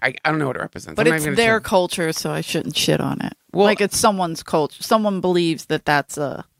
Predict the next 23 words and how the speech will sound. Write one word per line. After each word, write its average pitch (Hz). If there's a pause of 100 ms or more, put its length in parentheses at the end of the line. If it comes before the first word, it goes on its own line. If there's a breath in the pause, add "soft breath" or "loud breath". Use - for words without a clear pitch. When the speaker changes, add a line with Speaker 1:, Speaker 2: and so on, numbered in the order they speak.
Speaker 1:
It's 208
just 214
fucking 220
whatever 208
the, 196
you 185
can 233
shit 202
on 208
it 175
if 147
you 143
want. 202
It 131
happens 170
and 151
it's 139
psychedelic 175
and 131
crazy. 147 (100)
Speaker 2:
Right. 165
Speaker 1:
So 180
he, 202